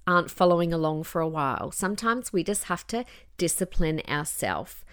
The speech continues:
Uh, you know, when I went to uni to get a teaching degree, it was not even a thought in my mind that I'd give up halfway. I was like, "I'm doing this. I'm completing this," because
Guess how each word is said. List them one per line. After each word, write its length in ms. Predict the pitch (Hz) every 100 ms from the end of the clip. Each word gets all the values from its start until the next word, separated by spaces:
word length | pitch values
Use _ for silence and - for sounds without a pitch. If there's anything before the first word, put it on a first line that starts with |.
| - - - - - _ -
Uh, 260 | 196 180 165 -
you 160 | 208
know, 100 | 185
when 160 | 170 185
I 120 | 185
went 200 | 196 185
to 120 | -
uni 320 | 202 226 247 165
to 140 | 202
get 140 | 180
a 60 | 180
teaching 480 | 190 233 - - 214
degree, 480 | 208 190 156 135 -
it 120 | 208
was 200 | 214 208
not 180 | 220 214
even 220 | 233 247
a 80 | 254
thought 340 | - - 214 -
in 140 | 214
my 160 | 196 175
mind 680 | 175 175 185 180 156 156
that 120 | - 165
I'd 160 | 160
give 120 | 165
up 140 | 156 -
halfway. 500 | - 143 - 92 117
I 60 | -
was 180 | 185 185
like, 220 | 175 160
"I'm 180 | - 214
doing 300 | 190 180 175
this. 320 | 175 175 - - - - - - - -
I'm 160 | 180 208
completing 540 | 254 247 233 196 180
this," 240 | 160 160 -
because 540 | - 190 208 202 -